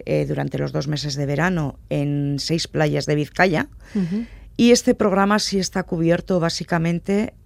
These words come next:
Speaker 1: en su mayor parte por la B B K, por la obra so-, eh, por la obra social de la B B K, que es la única, el único programa que ha mantenido,
Speaker 2: Ya.
Speaker 1: la obra social de la B B K.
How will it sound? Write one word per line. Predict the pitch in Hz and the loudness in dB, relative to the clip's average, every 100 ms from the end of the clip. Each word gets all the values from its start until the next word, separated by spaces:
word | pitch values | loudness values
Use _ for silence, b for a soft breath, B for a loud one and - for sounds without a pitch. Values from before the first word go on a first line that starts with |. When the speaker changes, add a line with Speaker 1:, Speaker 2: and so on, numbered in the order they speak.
| - | -4
Speaker 1:
en | 165 | -2
su | 139 160 | 0 0
mayor | 151 151 175 | 2 2 2
parte | - 170 - 202 | 2 -2 0 -2
por | 160 156 156 147 | 0 0 0 0
la | 143 143 | 0 0
B | 156 | 0
B | 160 | 0
K, | 147 139 B B B | -2 -6 B B B
por | - 151 | -2 2
la | 156 | 4
obra | 170 170 | 4 2
so-, | 165 - 165 | 0 0 2
eh, | 156 151 147 | 4 2 0
por | 147 | 0
la | 151 | 0
obra | 165 | 0
social | 165 165 170 170 | -2 -4 -2 0
de | 165 | 0
la | 147 | 0
B | 151 | 0
B | 151 | -2
K, | 147 147 | -4 -4
que | 160 | -2
es | 165 | 0
la | 156 | 2
única, | 180 202 - 214 247 - B B B B | 2 0 0 -2 -2 -8 B B B B
el | 165 185 | 0 2
único | 202 202 | 2 0
programa | 180 170 180 196 196 | 0 2 2 2 2
que | 180 | 2
ha | |
mantenido, | 170 151 135 131 120 113 - | 0 0 -2 -4 -4 -8 -6
Speaker 2:
Ya. | 160 156 | -2 2
Speaker 1:
la | 160 | 2
obra | 151 | 2
social | 143 147 151 156 | -2 -6 -4 -2
de | 165 | -2
la | 147 | -2
B | 139 | -4
B | 131 | -6
K. | - 110 | -8 -14